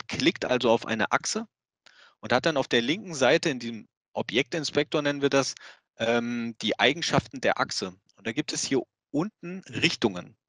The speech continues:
Normalerweise, standardmäßig, ähm, ist hier automatisch eingestellt. Das heißt, wir sind jetzt bei der Achse drei und da ist, äh, die Richtung von Arm drei nach eins auf automatisch gestellt und bei automatisch kommt hier gerade raus.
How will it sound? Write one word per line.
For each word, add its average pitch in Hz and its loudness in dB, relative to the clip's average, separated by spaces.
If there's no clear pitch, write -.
Normalerweise, 113 6
standardmäßig, - 0
ähm, 127 0
ist 127 -2
hier 135 4
automatisch 113 0
eingestellt. - -6
Das - 0
heißt, 131 4
wir 131 6
sind 156 4
jetzt 160 4
bei 120 6
der - 6
Achse - 0
drei 156 0
und 110 -14
da 131 4
ist, - -4
äh, 117 4
die 113 -6
Richtung 156 2
von 113 -2
Arm 107 -2
drei 120 4
nach 117 2
eins 131 0
auf - -8
automatisch 120 2
gestellt 151 2
und - -10
bei 95 4
automatisch 120 0
kommt - -6
hier 113 2
gerade 101 2
raus. 78 -4